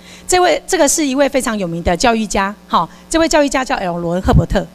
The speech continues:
我自己本身学他的资料，觉得，哎呀，真的很好用。他在一本书上提到，人为什么会犯错，第一个原因是资料不足。好，什么叫资料不足？就是你不知道。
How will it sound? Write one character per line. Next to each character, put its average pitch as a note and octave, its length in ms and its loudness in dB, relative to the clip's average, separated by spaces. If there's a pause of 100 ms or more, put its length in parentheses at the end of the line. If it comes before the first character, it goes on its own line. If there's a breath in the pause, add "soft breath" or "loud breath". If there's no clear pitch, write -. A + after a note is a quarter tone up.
我 A#3+ 100 2
自 - 120 2
己 F#4 80 4
本 G#3+ 200 2
身 C#4 180 2
学 A3+ 220 0
他 A#3+ 140 0
的 A3+ 60 -2
资 A3 120 -4
料， A3+ 140 2
觉 G3+ 120 -2
得， - 60 -4
哎 D4 60 2
呀， C4+ 100 0
真 C#4+ 140 -2
的 B3 100 -2
很 G3 160 -4
好 E3+ 160 0
用。 F3 180 0 (420 loud breath)
他 G4 120 4
在 G4 120 2
一 F#4+ 40 2
本 A3 180 0
书 C#4 180 -2
上 C#4 200 0
提 A3+ 160 -8
到， B3+ 220 2
人 A3 280 2
为 F4+ 100 2
什 A3 120 -4
么 G3 60 -4
会 A3+ 100 0
犯 G#3+ 220 -2
错， F#3+ 240 0 (100)
第 D#4 120 4
一 C#4+ 40 0
个 C4 80 2
原 G#3 180 0
因 A3 80 -2
是 A#3 140 -4
资 - 220 -4
料 A3 160 2
不 - 100 -8
足。 - 180 -10 (680)
好， D3 220 -4 (180)
什 F#3+ 100 4
么 F#3 60 2
叫 B3 120 2
资 B3+ 120 -4
料 A#3 120 0
不 G#3+ 100 -4
足？ C3 220 -10 (440 loud breath)
就 G3+ 80 -2
是 G3+ 100 0
你 F#3+ 120 4
不 D#3+ 140 -2
知 - 80 -2
道。 F3+ 300 -2